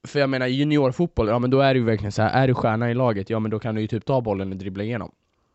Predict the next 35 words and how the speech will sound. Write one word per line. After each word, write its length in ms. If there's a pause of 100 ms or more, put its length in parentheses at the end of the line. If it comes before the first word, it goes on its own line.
(840)
Fyra, 260
fem 180
spelare 360
och 80
sen 180
typ, 180 (360)
antingen 360
så 60
kan 100
du 80
skjuta 180
mål 260
eller 80
så 100
kan 120
du 420
vara 160
snäll 240
och 80
passa 240
någon 240
som 280 (400)
inte 180
får 100
så 100
mycket 200
uppmärksamhet. 560 (1120)
Men, 400
eh, 180
jag 220
kände 260
så 120
här 180 (2750)
att... 240
Eh, 340